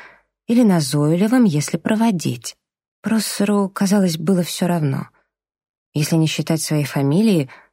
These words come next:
он ничего больше не сообщил, не задавал никаких вопросов, ни о чём не говорил, даже не упомянул про то, как всё было заново отполировано и приятно пахло. Они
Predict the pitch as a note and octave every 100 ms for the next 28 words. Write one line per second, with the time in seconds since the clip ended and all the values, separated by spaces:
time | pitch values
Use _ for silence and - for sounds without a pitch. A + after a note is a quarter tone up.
0 | _ C3+ C#3 C3+ - F3 C4+ E3 C#3 C#3+
1 | C3+ C3 C#3+ C#3 - C3+ B2 - _ _
2 | _ _ D#3 D#3 E3+ E3+ A#3 A#3 D#3 C#3
3 | C#3+ C3 C#3 C3 C#3+ D#3+ G3 - G3 -
4 | D#3 C#3 C3 F3 G3+ D3+ C#3+ C3 B2+ C#3+
5 | F3+ F3+ _ _ _ _ _ _ - D#3+
6 | E3 G#3 A3 A#3+ B3+ C#4 A#3+ D3+ - D#3+
7 | D#3 G#3+ B3+ - - _ _ - G3+ -
8 | - F#3 G3 F#3+ F#3+ G3 F3 D#3+ D#3 -
9 | D#3+ D#3 F3+ A3 A3+ G#3+ G3 F#3+ G3+ G#3
10 | G#3 A3 G#3+ F#3+ C#3 - C#3+ D#3+ _ _
11 | _ _ - D3 F3+